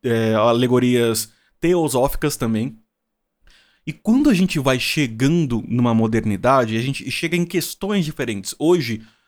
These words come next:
o, a humanidade busca questões diferentes, porque a gente já tem uma riqueza de alegorias, ah, es-, filosóficas e espir-, e espirituais até que bem ampla. E a gente começa a olhar coisas que são mais materiais. A gente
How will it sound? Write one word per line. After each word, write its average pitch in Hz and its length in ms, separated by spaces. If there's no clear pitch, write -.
o, 135 480
a - 60
humanidade 147 680
busca 208 360
questões 208 340
diferentes, 185 300
porque - 160
a - 20
gente 190 140
já 208 80
tem 202 340
uma 175 260
riqueza 175 680
de 123 120
alegorias, 127 880
ah, 117 640
es-, - 160
filosóficas 131 560
e 120 40
espir-, 120 340
e 131 80
espirituais 127 580
até 151 180
que - 160
bem 139 680
ampla. 143 400
E 160 40
a - 20
gente 165 140
começa 196 320
a 175 360
olhar 196 260
coisas 185 460
que 175 140
são 190 380
mais 151 400
materiais. 185 500
A 120 60
gente 127 300